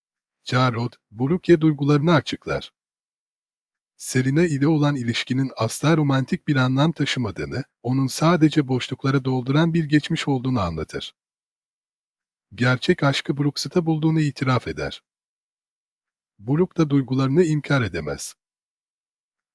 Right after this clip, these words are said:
Başından beri Laro'da aşıktır. Artık gurur, şüphe ve korku yerini güven, samimiyet ve aşka bırakır. Gerçek aşk her şeyi aşar. Romanın sonunda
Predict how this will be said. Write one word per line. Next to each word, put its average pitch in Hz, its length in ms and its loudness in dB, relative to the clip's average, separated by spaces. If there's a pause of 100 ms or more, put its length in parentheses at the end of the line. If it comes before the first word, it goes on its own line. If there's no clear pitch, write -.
(140)
Başından 135 580 0
beri 160 220 6
Laro'da 147 440 2
aşıktır. - 580 -6 (1300)
Artık 131 460 0
gurur, - 300 -6 (180)
şüphe 160 440 2
ve 165 100 6
korku 127 380 -4
yerini 151 340 4
güven, 98 400 -4 (120)
samimiyet 139 720 2
ve 175 100 4
aşka 143 360 -2
bırakır. 80 460 -8 (1300)
Gerçek 127 580 0
aşk - 300 0
her 170 140 4
şeyi 147 320 4
aşar. - 420 -6 (1400)
Romanın 135 380 0
sonunda 98 600 -4